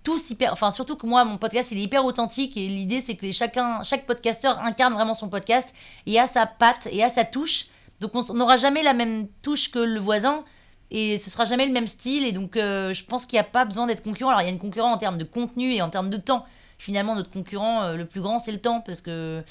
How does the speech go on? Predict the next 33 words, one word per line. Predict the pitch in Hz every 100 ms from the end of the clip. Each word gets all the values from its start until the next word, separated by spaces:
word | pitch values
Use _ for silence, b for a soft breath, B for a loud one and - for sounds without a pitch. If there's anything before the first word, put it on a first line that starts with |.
| B B B
si, | - - 180
si | - 185
on | 170
n'écoute | 170 170 175
pas, | 196 202 202 180
euh, | 165
celui, | 165 185 175 180
le, | 170 170 170 165
euh, | 156 156 156 151 - - - -
le | 180
podcast | 175 190 208 196
de | 175
Pénélope, | 175 165 214
on | 294
va | 180
écouter | 165 180 185
le | 170
podcast | 175 208 190
de |
Vera. | 208 247 262 - B 190
Ok, | 190 247 214 b b
mais | 185 208 - - _ _ -
après | - 233 262
ça, | 254 285 285
en | 220
fait, | 262 247
rien | 226 262
n'empêche | 240 233 247 247 - - b b b _
quelqu'un | 233 214 262 254 254
d'écouter | 214 180 190 226 226 220
deux | 190 233
podcasts | 226 226 233 247 247
qui, | 214 208 190